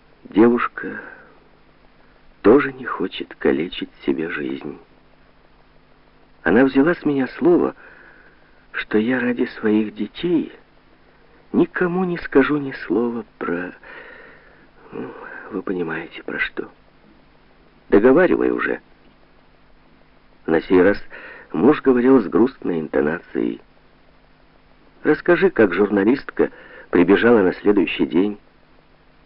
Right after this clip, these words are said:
Прибежала рано утром, до открытия магазина».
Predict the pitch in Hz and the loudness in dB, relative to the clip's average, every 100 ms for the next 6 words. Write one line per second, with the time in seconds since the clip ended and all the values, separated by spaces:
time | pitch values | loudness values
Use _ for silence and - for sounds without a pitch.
0 | _ _ _ - 90 104 127 131 147 196 | _ _ _ 0 4 4 4 4 2 0
1 | 170 143 - - 53 - - - - 92 | 0 -2 -2 -2 -2 -6 -20 -20 0 2
2 | 95 127 139 120 120 113 107 98 131 80 | 2 2 2 4 2 4 4 4 0 -2